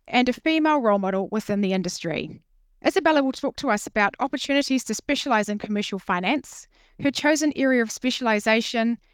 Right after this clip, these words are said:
and the importance of having a support network and mentor. Hi, Isabella. A very big warm welcome to you, and thank you very much for joining us today.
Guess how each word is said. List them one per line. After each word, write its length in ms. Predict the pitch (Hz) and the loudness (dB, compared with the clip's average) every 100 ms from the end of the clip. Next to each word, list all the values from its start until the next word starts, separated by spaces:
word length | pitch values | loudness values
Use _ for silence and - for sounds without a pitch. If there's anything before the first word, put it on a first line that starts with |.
| _ | _
and 140 | 226 | 2
the 60 | 233 | 4
importance 520 | 220 - 285 330 285 | 2 0 0 0 -2
of 120 | - 247 | -4 -2
having 380 | 233 220 220 - | 0 2 2 0
a 80 | |
support 460 | 214 208 - 269 - | -4 -6 -4 -2 0
network 400 | 240 214 226 - | -2 0 -2 -2
and 180 | 233 226 | 0 2
mentor. 520 | 214 202 - 87 - - _ _ _ _ _ | 2 0 -2 -6 -8 -12 _ _ _ _ _
Hi, 220 | 403 381 | 6 6
Isabella. 500 | 320 269 262 262 262 - | 6 4 4 4 4 2
A 80 | |
very 300 | 247 262 339 | -2 0 2
big 220 | 330 302 247 | 2 2 2
warm 220 | 262 247 | 0 2
welcome 320 | 240 - 240 | 2 0 -6
to 180 | - 277 | -2 0
you, 260 | 269 226 - | 2 2 0
and 180 | 247 - | -4 2
thank 260 | 311 - | 0 2
you 80 | 294 | -2
very 300 | 247 294 294 | 0 0 2
much 320 | 247 233 - - | 2 0 -2 -8
for 80 | 240 | -4
joining 360 | 247 233 202 | 0 0 0
us 160 | 160 - | -2 -4
today. 380 | - 170 160 | -4 -2 -2